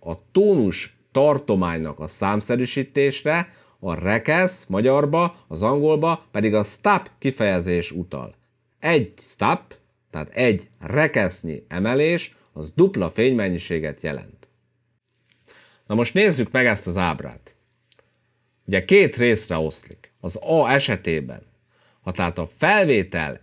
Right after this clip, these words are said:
elegendő különbséggel rendelkezik, tehát ezen tónus lépcsők tekintetében, ergo több árnyalat van, mint a B esetében, ugye ennek köszönhetően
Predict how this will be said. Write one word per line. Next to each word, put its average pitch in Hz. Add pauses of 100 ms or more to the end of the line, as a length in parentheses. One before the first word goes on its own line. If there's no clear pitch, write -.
elegendő 104
különbséggel 87
rendelkezik, 82
tehát 87
ezen 95 (180)
tónus 107
lépcsők 80
tekintetében, 117 (320)
ergo 104 (280)
több 113 (100)
árnyalat 87
van, 185
mint 85
a 82
B 82
esetében, 135 (480)
ugye 95
ennek 156
köszönhetően 87